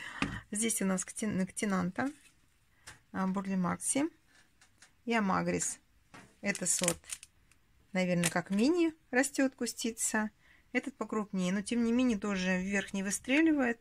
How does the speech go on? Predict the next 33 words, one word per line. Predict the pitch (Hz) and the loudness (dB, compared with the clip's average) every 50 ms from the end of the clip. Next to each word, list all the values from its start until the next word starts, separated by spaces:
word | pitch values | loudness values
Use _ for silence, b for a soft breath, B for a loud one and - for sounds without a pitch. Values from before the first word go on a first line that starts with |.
| - _ _ | -10 _ _
пушится, | - - - - 277 269 - 226 | -8 -4 0 0 0 0 -2 -6
красивым | - - 202 190 - - 233 220 196 | -6 -4 -2 -2 0 0 -2 -2 -4
кустиком | - 196 - - - - 185 180 | -6 -8 -10 -10 -10 -8 -6 -4
растет. | 180 185 180 - 185 - - | -4 -4 -4 -6 -8 -8 -4
И | 214 | -2
очень | 226 226 220 - - 214 | 0 0 0 -2 -4 -6
охотно | 208 - 294 277 - 202 190 | -6 -6 -6 -6 -4 -2 0
дают, | 196 202 220 208 - | 0 0 0 -2 -4
кстати, | - - 208 196 - 208 | -6 -8 -8 -6 -6 -4
они | 202 202 196 | -2 0 0
деток. | 180 175 175 170 - - - - _ _ - | 0 0 -2 -2 -4 -6 -14 -20 _ _ -16
Здесь | 175 190 202 196 | -10 -6 -6 -4
даже | 180 185 196 190 190 | -2 0 0 0 0
не | 185 180 | 0 0
одна | 180 185 208 254 311 330 | 0 0 2 2 4 4
уже. | 320 311 294 294 294 294 b b b b b b b b b - - | 4 4 4 2 0 -2 b b b b b b b b b -6 -2
Ну, | 277 262 | 0 0
а | 220 | 2
здесь | 208 208 196 196 | 0 0 -2 -4
деточка | 208 190 - 196 - - - 220 | -4 -6 -6 -6 -8 -4 -2 -2
одна, | 226 240 285 339 320 | 2 4 4 4 6
она | 240 214 | 6 4
очень | 226 220 - - 214 | 4 2 0 0 0
быстро | 226 247 - - - 208 196 - - _ _ _ _ | 0 0 0 -2 -2 -2 -2 -4 -6 _ _ _ _
дает | 208 196 202 214 226 226 - - - - - - - - - - b b b b b b b | -2 0 2 2 2 0 0 -4 -10 -10 -10 -14 -10 -8 -8 -8 b b b b b b b
братиков, | 202 208 220 214 - - - 202 - | 0 2 2 2 0 -4 -6 -4 -2
сестричек. | - 214 - - 202 185 - 175 170 - - B B B B B B B B B _ _ _ - | -2 -4 -2 -4 -4 -4 -4 -4 -6 -8 -12 B B B B B B B B B _ _ _ -8
Быстренько | 190 190 220 220 - 208 190 - 208 | -4 -2 -2 -2 -2 -2 -2 -2 -2
разрастается. | 208 196 208 208 202 - - 208 196 185 175 - - - 180 170 - _ B B B B B B B B B B | -4 -2 -2 -2 -4 -2 -2 0 0 0 -2 -4 -6 -8 -8 -10 -12 _ B B B B B B B B B B
Это | 233 233 226 - 220 | 0 0 0 0 -2
у | 208 | 0
нас | 208 202 202 190 | 0 0 -2 -2
к-, | - _ - - 202 196 196 | -6 _ -6 -2 0 0 0